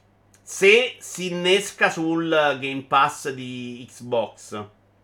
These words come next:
probabilmente vendi su PlayStation, cioè è una roba che ti alimenta il chiacchiericcio su Steam e su PlayStation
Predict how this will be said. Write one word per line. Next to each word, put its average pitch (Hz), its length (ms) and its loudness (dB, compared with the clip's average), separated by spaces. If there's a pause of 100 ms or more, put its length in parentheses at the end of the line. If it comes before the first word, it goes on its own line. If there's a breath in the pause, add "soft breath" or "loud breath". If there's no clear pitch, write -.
(2000)
probabilmente 185 1000 2
vendi 165 420 2
su 131 160 -10
PlayStation, 120 880 -2
cioè 135 200 -6
è 143 100 -8
una 147 160 2
roba 160 280 2
che 143 220 -6
ti 139 160 -2
alimenta 160 560 0
il 143 100 -4
chiacchiericcio 151 760 -4
su 123 80 -12
Steam 147 320 -10
e 139 60 -6
su 113 180 -14
PlayStation 113 760 -4